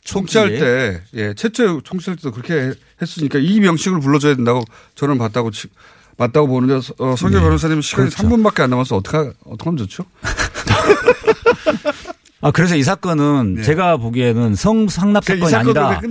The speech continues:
Speaker 2: 끝낼까요? <laughs>
Speaker 3: 성폭력 의혹 사건이라고 명-, 정확하게 이름 바꿔야 되고요.
Speaker 2: 네.
Speaker 3: 그다음에 그 동영상의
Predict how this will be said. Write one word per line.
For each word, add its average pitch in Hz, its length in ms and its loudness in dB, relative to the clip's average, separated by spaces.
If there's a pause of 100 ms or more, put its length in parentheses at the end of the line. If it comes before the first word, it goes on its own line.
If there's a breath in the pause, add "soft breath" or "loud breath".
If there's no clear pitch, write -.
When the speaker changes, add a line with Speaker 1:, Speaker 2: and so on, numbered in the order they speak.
Speaker 2:
끝낼까요? 202 220 -2
<laughs> - 40 -20
Speaker 3:
성폭력 240 840 2
의혹 170 160 0
사건이라고 156 520 0
명-, 110 160 -2
정확하게 139 580 0
이름 131 260 2
바꿔야 139 320 0
되고요. 87 380 2
Speaker 2:
네. 82 100 0
Speaker 3:
그다음에 147 440 2 (320 loud breath)
그 151 320 2
동영상의 165 840 2